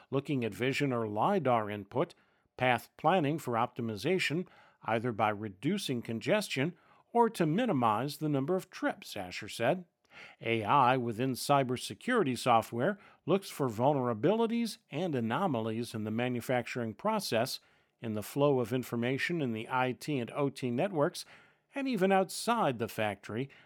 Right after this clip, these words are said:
that might indicate a cybersecurity threat. New uses for A I regularly are being developed.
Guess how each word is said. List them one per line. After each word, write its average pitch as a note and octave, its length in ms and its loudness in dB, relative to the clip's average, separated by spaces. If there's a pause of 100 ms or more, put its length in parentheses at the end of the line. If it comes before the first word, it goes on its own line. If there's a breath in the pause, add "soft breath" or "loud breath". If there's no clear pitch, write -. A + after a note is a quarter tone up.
(120 loud breath)
that C3+ 140 -4
might D3 300 4
indicate D3 520 -2
a A#2+ 100 -6
cybersecurity A#2 1120 -4
threat. A#2 500 -2 (840 loud breath)
New B3 140 2
uses F3+ 500 2
for B2+ 220 -4
A C3+ 180 2
I A#2 460 4
regularly C3+ 760 2
are D3+ 120 2
being C3+ 260 0
developed. B2+ 640 2